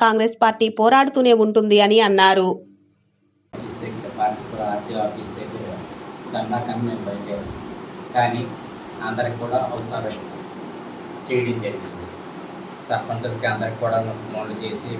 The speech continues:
Speaker 2: మీరు వెళ్ళకండి అని చెప్పేసి చెప్పడం జరిగింది. మా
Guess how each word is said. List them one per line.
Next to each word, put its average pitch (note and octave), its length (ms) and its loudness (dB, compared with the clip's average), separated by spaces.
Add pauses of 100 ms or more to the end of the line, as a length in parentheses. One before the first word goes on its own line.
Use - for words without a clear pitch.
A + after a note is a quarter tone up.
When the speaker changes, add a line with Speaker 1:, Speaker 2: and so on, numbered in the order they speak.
Speaker 2:
మీరు G#2 280 -6 (580)
వెళ్ళకండి G3+ 460 -4
అని G#3 140 -4
చెప్పేసి - 340 10 (160)
చెప్పడం - 380 -6
జరిగింది. - 280 -8 (1160)
మా A2+ 100 0